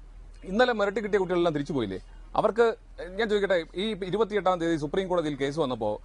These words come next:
സുപ്രീം കോടതി ചോദിച്ചില്ലേ സർക്കാർ ഇത്തരത്തിൽ ഗ്യാരണ്ടി കൊടുക്കാൻ തയ്യാറുണ്ടോന്ന്? അപ്പോൾ എന്താ വക്കീൽ പറഞ്ഞത്? സർക്കാരിൻ്റെ വക്കീൽ എന്താ പറഞ്ഞത്? ഒരു കാരണവശാലും കൊടുക്കാൻ കഴിയില്ല, ഇത് സ്വാശ്രയ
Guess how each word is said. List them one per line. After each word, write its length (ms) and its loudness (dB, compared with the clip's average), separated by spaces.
സുപ്രീം 260 0
കോടതി 240 2
ചോദിച്ചില്ലേ 340 0
സർക്കാർ 240 2
ഇത്തരത്തിൽ 360 -2
ഗ്യാരണ്ടി 280 2
കൊടുക്കാൻ 220 2
തയ്യാറുണ്ടോന്ന്? 440 0
അപ്പോൾ 160 2
എന്താ 200 2
വക്കീൽ 260 -2
പറഞ്ഞത്? 220 2
സർക്കാരിൻ്റെ 360 4
വക്കീൽ 280 2
എന്താ 140 4
പറഞ്ഞത്? 320 2
ഒരു 160 4
കാരണവശാലും 420 2
കൊടുക്കാൻ 260 2
കഴിയില്ല, 340 4
ഇത് 160 -2
സ്വാശ്രയ 320 4